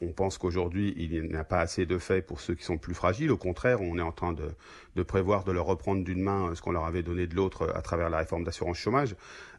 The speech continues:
Euh, mais, mais il faut aussi, euh, accompagner les personnes qui en, ne voient pas le bout du tunnel. Vous savez, ce qui revient le plus, moi j'étais cette semaine en déplacement, euh,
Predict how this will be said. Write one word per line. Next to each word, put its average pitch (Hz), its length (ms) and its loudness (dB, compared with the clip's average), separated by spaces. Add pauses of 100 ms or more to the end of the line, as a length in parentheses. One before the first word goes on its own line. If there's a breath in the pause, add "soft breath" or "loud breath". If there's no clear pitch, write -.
Euh, 85 320 2 (240 loud breath)
mais, 98 300 2
mais 95 220 4
il 92 100 0
faut 104 160 4
aussi, 120 440 4
euh, 90 220 4 (260 loud breath)
accompagner 98 640 2
les 92 140 2
personnes 120 480 2
qui 85 240 -2
en, 80 120 -2 (220)
ne 92 160 0
voient 95 220 2
pas 135 100 4
le 131 60 2
bout 107 120 -2
du 101 120 -4
tunnel. 143 240 4
Vous 95 40 -4
savez, 113 240 2
ce - 120 -10
qui 113 120 4
revient 139 300 4
le 131 100 2
plus, 113 360 0
moi 92 100 0
j'étais 90 240 -4
cette - 180 -4
semaine 92 240 2
en 90 80 -2
déplacement, 87 560 -2
euh, 82 60 -4